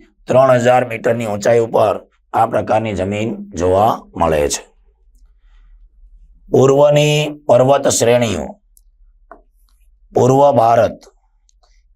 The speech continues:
એટલે આ બાજુ પૂર્વ ભારત કહેવાય. અસમ, મણિપુર, મેઘાલય, ત્રિપુરા, મિઝોરમ, નાગાલેન્ડ, અરુણાચલ પ્રદેશ, આ સાત રાજ્ય જ્યાં આવેલા છે, એ વિસ્તારની અંદર બોમ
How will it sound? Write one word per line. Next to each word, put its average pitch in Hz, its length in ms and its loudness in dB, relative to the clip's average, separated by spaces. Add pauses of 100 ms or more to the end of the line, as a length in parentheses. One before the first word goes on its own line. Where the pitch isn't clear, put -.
એટલે 123 180 2
આ 131 320 2
બાજુ 113 380 -2 (540)
પૂર્વ 120 340 0
ભારત 120 380 0
કહેવાય. 127 400 0 (2500)
અસમ, 123 420 2
મણિપુર, 123 400 2
મેઘાલય, 117 460 2
ત્રિપુરા, 123 500 0
મિઝોરમ, 120 360 0
નાગાલેન્ડ, 113 500 0
અરુણાચલ 113 460 -2
પ્રદેશ, 123 400 0 (480)
આ 110 100 0
સાત 117 380 0
રાજ્ય 104 420 0
જ્યાં 120 220 2
આવેલા 123 340 0
છે, 120 160 -4 (920)
એ 123 160 0
વિસ્તારની 127 520 0
અંદર 131 320 0 (1160)
બોમ 127 200 2